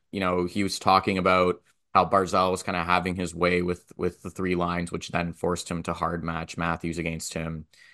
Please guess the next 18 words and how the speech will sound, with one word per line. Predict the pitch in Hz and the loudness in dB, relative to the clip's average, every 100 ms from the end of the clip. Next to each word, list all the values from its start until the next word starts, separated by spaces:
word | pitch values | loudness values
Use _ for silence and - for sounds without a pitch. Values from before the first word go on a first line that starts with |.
| _ - | _ -2
Er-, | 98 - | -2 2
ergo, | 104 95 95 | 4 6 6
Matthews | 92 90 87 92 90 | 6 2 0 -2 -2
ended | 87 85 | -2 -4
up | - | -2
playing | 90 87 | -2 -2
almost | 87 87 | -4 -6
twenty-five | - 92 82 85 | -6 -4 -2 -2
minutes | 85 85 - | -2 -4 -4
on | 85 | -4
the | 85 | -4
night. | 85 85 85 - | -4 -4 -4 -6
You | - - 90 | -8 -6 -4
know, | 82 | -2
Marner | 87 87 85 | 0 0 -2
was | 85 - | -4 -8
twenty-four. | - 85 87 - 85 85 85 82 - _ _ _ _ _ _ _ _ _ _ _ _ - | -6 -6 -6 -4 -2 0 0 -2 -6 _ _ _ _ _ _ _ _ _ _ _ _ -4
And, | - 104 98 | 2 2 2